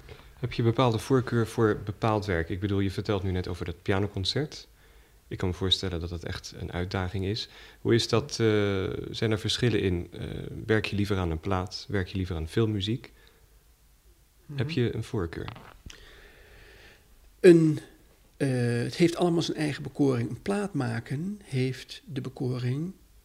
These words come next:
Speaker 2: dat de piano centraal staat. En dat daar melodie uit moet komen. En dat het orkest daar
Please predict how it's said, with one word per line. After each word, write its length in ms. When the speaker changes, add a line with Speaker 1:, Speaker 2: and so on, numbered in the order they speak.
Speaker 2:
dat 420
de 100
piano 420
centraal 520
staat. 600
En 120
dat 160
daar 160
melodie 420
uit 200
moet 120
komen. 420
En 160
dat 280
het 220
orkest 720
daar 380